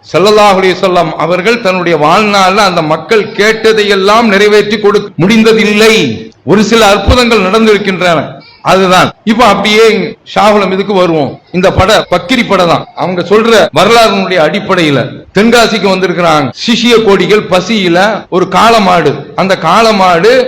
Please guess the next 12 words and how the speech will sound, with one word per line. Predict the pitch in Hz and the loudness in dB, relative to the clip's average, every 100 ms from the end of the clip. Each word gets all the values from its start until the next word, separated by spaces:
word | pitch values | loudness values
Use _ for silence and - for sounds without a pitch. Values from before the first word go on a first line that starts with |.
| - - | -4 -2
ஒரு | 175 220 262 - - | 2 4 6 4 2
திருச்சபைக்குள்ளது, | - 254 240 233 220 214 196 190 156 | -2 -2 0 2 2 0 -2 -2 -2
சர்ச்சுக்குள்ளது, | - 208 202 240 - 196 175 135 - - - | -2 -2 0 -4 -2 0 0 -2 -6 -18 -6
அடிச்சு | 170 208 180 - | -4 -4 -4 -2
சாப்பிட்டாச்சு. | 208 180 202 - - - _ _ | 0 2 0 0 -6 -16 _ _
அவன் | 151 247 220 | -2 0 2
கிளம்பி | 202 208 | 0 2
வந்துட்டான். | 180 156 143 120 - - | 0 -2 -4 -4 -8 -8
"எப்படி | 156 220 220 | -2 -2 0
எங்களுடைய | 202 190 185 175 170 160 143 131 - - | -2 0 0 2 2 2 2 -2 -8 -6
தேவாலயத்துக்குள்ள | 127 208 220 208 190 165 - 180 175 151 120 - - | 0 2 4 2 2 -2 -4 -2 2 2 0 -6 -8
அந்த | - 202 233 | -2 0 2